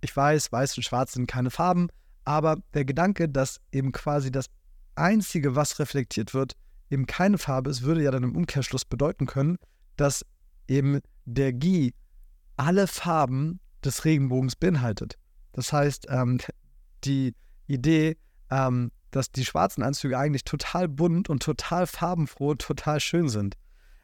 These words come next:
Ähm, und das soll eben alle Kinder dazu inspirieren, eben nochmal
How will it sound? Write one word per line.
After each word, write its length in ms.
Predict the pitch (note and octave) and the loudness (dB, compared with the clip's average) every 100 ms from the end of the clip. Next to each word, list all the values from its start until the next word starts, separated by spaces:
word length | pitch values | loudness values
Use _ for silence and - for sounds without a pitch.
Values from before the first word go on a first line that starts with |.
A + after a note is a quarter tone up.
| - | -6
Ähm, 340 | C3 B2+ B2+ B2+ - - | 0 0 0 -4 -14 -10
und 200 | - C3+ | -4 0
das 180 | D#3 D3+ | 2 2
soll 340 | E3+ F3+ G3 - | 4 4 4 0
eben 240 | D3 D#3 | -2 0
alle 260 | - D#3+ E3+ | 0 0 0
Kinder 240 | - D#3+ | 0 0
dazu 340 | C#3 D3+ - - | 2 0 0 -6
inspirieren, 640 | C#3 - C3+ C#3+ E3 F3+ - - - _ _ - - | -8 -8 -4 0 0 0 -6 -18 -20 _ _ -20 -2
eben 260 | C#3 D3 C#3+ | 0 2 2
nochmal 800 | D3+ - D#3 D#3+ D3+ D3+ D#3+ | 0 0 0 2 2 0 -2